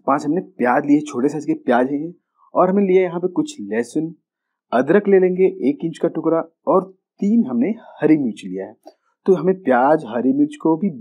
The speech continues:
बारीक एकदम से काटना है, अलग-अलग काट लेंगे, अलग-अलग काट के इस तरह से रख लेंगे। जैसे कि हमने यहाँ पे प्याज काट लिया और हरी मिर्च को भी काट लिया, उसी तरह से हमें टमाटर को भी चॉप कर लेंगे और उसे भी एक अलग रख देंगे। और हमें बाकी बच गया ये लहसुन और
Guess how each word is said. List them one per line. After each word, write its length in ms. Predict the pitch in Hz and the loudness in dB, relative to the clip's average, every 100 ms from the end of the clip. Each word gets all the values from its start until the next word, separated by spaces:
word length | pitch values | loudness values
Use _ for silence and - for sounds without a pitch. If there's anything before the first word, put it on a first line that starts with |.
| 104 | -4
बारीक 420 | 113 104 139 156 | -2 0 -4 -4
एकदम 240 | 127 127 135 | -6 -6 -4
से 180 | 180 185 - _ _ _ - | -2 -4 -6 _ _ _ -2
काटना 300 | 117 117 147 | -2 0 -6
है, 140 | - - | -4 0
अलग-अलग 460 | 131 160 156 160 | 4 4 4 2
काट 260 | - 117 - | 0 -2 0
लेंगे, 220 | 127 160 - 107 | -2 -2 -4 -8
अलग-अलग 420 | 110 123 151 - | -6 -2 -4 -2
काट 160 | 101 | -6
के 100 | - | -6
इस 160 | - - | -10 -6
तरह 100 | 113 | -6
से 200 | 117 - 160 - | -2 -4 -4 -8
रख 200 | 110 - | -10 -8
लेंगे। 220 | 90 95 | -10 -12
जैसे 280 | - 104 135 | -12 -8 -6
कि 80 | 147 | -4
हमने 180 | 151 170 | -4 -4
यहाँ 160 | 160 | -6
पे 100 | 160 | -14
प्याज 320 | - 113 110 - | -10 -6 -6 -2
काट 180 | 135 | -4
लिया 200 | 131 147 156 | -2 -4 -4
और 240 | 170 - | -4 -6
हरी 180 | 127 110 | -6 -8
मिर्च 220 | 98 101 | -10 -10
को 120 | - | -8
भी 80 | 104 | -8
काट 260 | - 98 - | -8 -10 -10
लिया, 360 | 107 _ _ - | -14 _ _ -10
उसी 180 | 165 202 | -8 -4
तरह 140 | 196 | -2
से 120 | 196 | -2
हमें 140 | 202 233 - _ _ | -4 -6 -10 _ _
टमाटर 340 | 120 120 117 156 | -4 -2 -4 -2
को 140 | 170 | 0
भी 140 | 196 - | 0 -2
चॉप 260 | 113 120 - | -2 -2 0
कर 100 | 131 | 0
लेंगे 280 | 131 139 208 - _ _ _ | 2 0 -4 -10 _ _ _
और 100 | 175 - | -4 -2
उसे 280 | 135 - | -2 -2
भी 120 | 147 196 147 | -2 -2 -4
एक 120 | 147 - | -6 -6
अलग 260 | 110 107 101 | -6 -6 -10
रख 80 | 98 | -12
देंगे। 320 | 92 92 - _ _ _ | -14 -14 -16 _ _ _
और 120 | 180 | -2
हमें 180 | 175 190 | 0 -2
बाकी 260 | 131 131 135 | -2 -2 -2
बच 160 | 135 | -4
गया 180 | 120 135 | -2 0
ये 220 | 131 123 110 | 2 0 -2
लहसुन 480 | - 107 110 139 135 | -4 -8 -2 -2 0
और 160 | - | -4